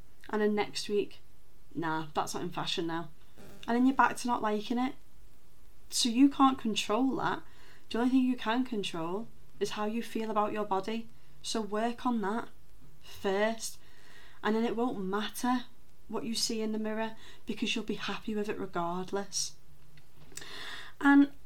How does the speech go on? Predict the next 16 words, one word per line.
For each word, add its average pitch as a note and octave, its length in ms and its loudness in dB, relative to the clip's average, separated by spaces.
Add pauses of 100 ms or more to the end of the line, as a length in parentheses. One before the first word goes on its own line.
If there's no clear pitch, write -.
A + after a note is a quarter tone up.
(160)
I C4 100 6
am B3+ 180 8
not A#3 180 6
saying G3+ 320 4
this G#3+ 180 -2
is G3+ 140 -4
easy. F#3 360 0
This G3 260 -4
is A#3 100 -2
something G#3+ 380 -2
that F#3+ 140 0
I've G3 300 -2
not A3 140 -2
achieved G3 400 -2
yet F3 140 -2
myself, F3+ 600 -2